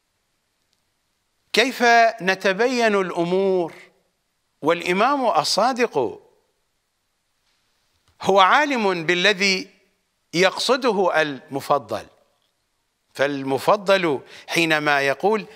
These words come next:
"كيف نصنع إذا كان ذلك؟"، يعني إذا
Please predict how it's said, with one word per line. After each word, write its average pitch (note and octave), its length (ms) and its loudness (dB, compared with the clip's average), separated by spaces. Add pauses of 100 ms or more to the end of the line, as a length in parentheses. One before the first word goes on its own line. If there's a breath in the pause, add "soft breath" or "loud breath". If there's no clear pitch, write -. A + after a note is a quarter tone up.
(180 loud breath)
"كيف E3 300 -2
نصنع F3+ 720 0
إذا E3 260 0
كان D#3 320 0
ذلك؟"، C#3+ 600 -2 (1000)
يعني D3 400 0
إذا D3+ 600 0